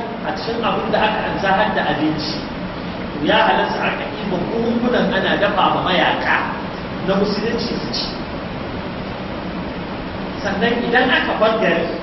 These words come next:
to, daga nan ba za a sake ci ba. Sai a bari, sai an zo cikin garin musulunci sai a raba. Yadda ake rabawa kuwa, za a kasa gida biyar. "واعلموا أن ما غنمتم من شيء فأن لله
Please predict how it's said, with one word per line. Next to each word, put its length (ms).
to, 140
daga 220
nan 120
ba 100
za 120
a 120
sake 260
ci 220
ba. 160
Sai 260
a 180
bari, 280
sai 260
an 200
zo 240
cikin 340
garin 240
musulunci 540
sai 220
a 140
raba. 300
Yadda 360
ake 280
rabawa 520
kuwa, 260
za 160
a 160
kasa 300
gida 380
biyar. 300
"واعلموا 600
أن 200
ما 220
غنمتم 540
من 200
شيء 200
فأن 460
لله 380